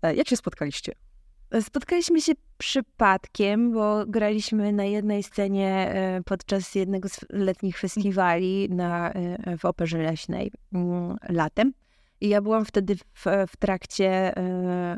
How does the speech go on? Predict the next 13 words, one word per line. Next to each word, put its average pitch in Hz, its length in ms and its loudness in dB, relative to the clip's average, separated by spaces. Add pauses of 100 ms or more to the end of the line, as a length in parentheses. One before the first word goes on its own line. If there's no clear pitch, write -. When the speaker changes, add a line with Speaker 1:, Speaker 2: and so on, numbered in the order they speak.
Speaker 2:
mm, 170 340 -4
tworzenia 180 560 -2
piosenki 165 520 -2
Nic 160 180 -2
za 151 160 2
złe. 156 220 -2
Wiedziałam, 170 380 0
że - 100 -6
to 165 100 -2
będzie 165 260 -2
duet 156 480 0 (680)
i - 60 -6
szukałam, 190 760 0